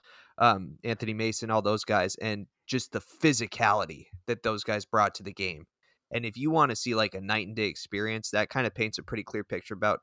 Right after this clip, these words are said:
like, Charles Oakley is just, like, breaking his <laughs> teammates' noses in practice, just, you know, going up for rebounds and stuff. It's pretty wild.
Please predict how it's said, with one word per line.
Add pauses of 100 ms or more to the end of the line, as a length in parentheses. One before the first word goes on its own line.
like,
Charles
Oakley
is
just,
like, (580)
breaking
his
<laughs>
teammates'
noses
in
practice,
just,
you
know,
going
up
for
rebounds
and
stuff.
It's (680)
pretty
wild.